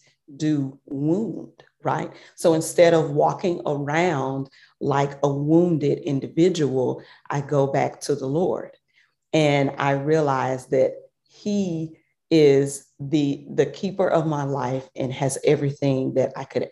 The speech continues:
ever need. You know, a couple of weeks ago, I went to the National Breast Cancer Foundation.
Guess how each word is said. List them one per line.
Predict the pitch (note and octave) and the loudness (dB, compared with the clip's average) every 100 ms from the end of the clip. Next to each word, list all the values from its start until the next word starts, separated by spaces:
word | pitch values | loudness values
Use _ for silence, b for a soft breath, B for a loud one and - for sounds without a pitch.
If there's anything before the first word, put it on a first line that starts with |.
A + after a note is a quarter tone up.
| _ | _
ever | C#3+ C3 C3+ C3 - | 0 2 0 -2 -4
need. | C3 B2 - - _ _ _ B B B B - | -4 -4 -6 -16 _ _ _ B B B B 2
You | |
know, | G#3 G#3 | 4 4
a | G3 | 4
couple | A3+ A3+ G#3+ | 0 4 4
of | F#3 | 4
weeks | F#3 - | 0 -2
ago, | E3 D#3+ D3+ D3 - | 0 4 4 4 2
I | C#3+ D3 D3+ | -2 -2 -2
went | D3 D#3 D3+ - - | 0 -2 -2 -8 -6
to | E3 D3 C#3+ C#3+ | -4 -4 -4 0
the | D3 | 0
National | C#3 C#3+ C#3+ - D#3+ | 2 2 0 -2 -2
Breast | D3+ D3 D3 | 2 2 0
Cancer | - D3 C#3+ C#3+ | -4 -4 -2 -6
Foundation. | C#3 C#3 C3+ B2+ B2+ C3 C3+ C3 | -2 -2 0 0 0 -2 -6 -6